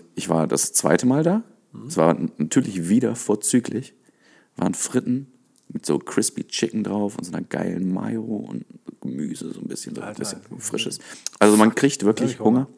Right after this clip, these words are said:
Speaker 1: wenn man echt mir, mir die Spucke im Mund, äh, zusammenläuft. Ähm,
Speaker 2: Spucky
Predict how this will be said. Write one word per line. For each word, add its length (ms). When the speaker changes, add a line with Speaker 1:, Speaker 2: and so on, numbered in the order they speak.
Speaker 1:
wenn 100
man 140
echt 160
mir, 240
mir 100
die 80
Spucke 440
im 120
Mund, 300
äh, 100
zusammenläuft. 640
Ähm, 340
Speaker 2:
Spucky 580